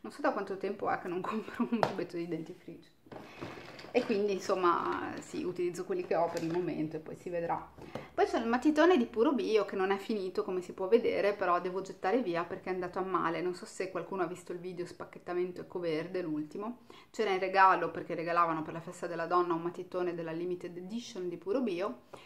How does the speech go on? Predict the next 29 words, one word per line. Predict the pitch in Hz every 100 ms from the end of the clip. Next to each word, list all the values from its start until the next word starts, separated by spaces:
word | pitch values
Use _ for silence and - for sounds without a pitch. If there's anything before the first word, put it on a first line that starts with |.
| - -
E, | 214 202 196 190
mm, | 185 180 180 175 175 175 - 196
durante | 226 247 247
quel | 254 269
video | 208 220 220
lo | 190
annusavo, | 196 220 202 180 190
ma | 185
avevo | 175 202
il |
naso | 202 196
un | 196
po' | 196
chiuso, | 196 196 185
non | 190
riuscivo | 180 214 220
a | 196
capire | 185 175 170
bene | 165 175
se | -
fosse | 185 -
andato | 170 165
a | 170
male | 170 190
o | 277
meno. | 190 165 185 180
In |
realtà | 170 190 - -
poi | - 156 156 156 151 156